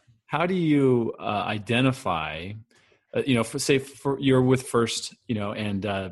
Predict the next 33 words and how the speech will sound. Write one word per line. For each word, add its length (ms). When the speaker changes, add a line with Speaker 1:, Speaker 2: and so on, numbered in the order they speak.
Speaker 2:
you, 120
you 260
have 140
a 40
very 240
specific, 800
uh, 160
space 480
that 100
you're, 380
um, 160
occupying. 680
And 440
how 200
do 60
you 100
identify 440
people 640
or 560
organizations 720
or 80
whatever 320
they're, 200
whatever 300
you're 120
looking 240
for 160
that, 180
that, 260
that, 180
that 140
fit 240
that 300